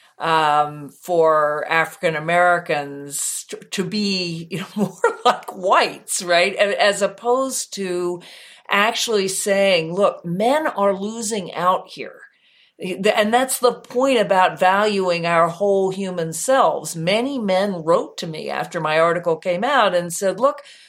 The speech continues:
I wanna go home and coach my kids', you know, soccer team. I wanna be at the parent-teacher conference,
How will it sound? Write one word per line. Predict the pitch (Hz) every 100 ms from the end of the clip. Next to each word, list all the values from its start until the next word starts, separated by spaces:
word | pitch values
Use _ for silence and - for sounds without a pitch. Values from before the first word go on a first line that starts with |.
| _ -
I | 202 311
wanna | 381 330 294
go | 202 202
home | 202 202 202
and | 170 170
coach | 208 208 -
my | 214 202
kids', | - 220 208 202 - - _ _
you | -
know, | 214 214
soccer | 240 294 - 190
team. | 175 - 139
I | 175 240
wanna | 311 294
be | 220 247 311
at | -
the | 170
parent-teacher | 170 156 151 - 170 160 151
conference, | 139 151 131 - 104 -